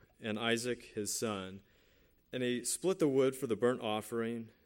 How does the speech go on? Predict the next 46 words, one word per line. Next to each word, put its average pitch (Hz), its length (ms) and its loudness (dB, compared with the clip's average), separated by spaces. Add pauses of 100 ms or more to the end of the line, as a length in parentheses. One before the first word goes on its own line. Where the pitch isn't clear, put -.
(180)
and 117 120 0
arose 127 520 6
and 107 200 -2
went 127 160 -2
to 131 80 -6
the 113 120 2
place 120 500 0
which 110 300 -6
God 110 340 0
had 104 180 -6
told 113 320 -2
him. 95 240 -10 (880)
Then 160 120 6
on 175 120 6
the 135 80 2
third 180 340 4
day, 107 400 2
Abraham 131 540 2
lifted 151 340 4
his 123 160 2
eyes 107 720 0
and 110 140 -6
saw 127 240 2
the 113 100 2
place 117 380 0
afar 107 360 -2
off. 98 320 -4 (880)
And 123 80 -2
Abraham 139 380 4
said 147 220 4
to 135 60 2
his 117 140 2
young 131 220 2
men, 123 300 -2 (500)
'Stay 143 300 4
here 147 160 6
with 131 100 4
the 117 80 2
donkey. 107 560 0 (220)
The 113 180 0
lad 127 340 4
and 117 160 0
I 117 120 2
will 117 160 2
go 120 160 6
yonder 104 640 -2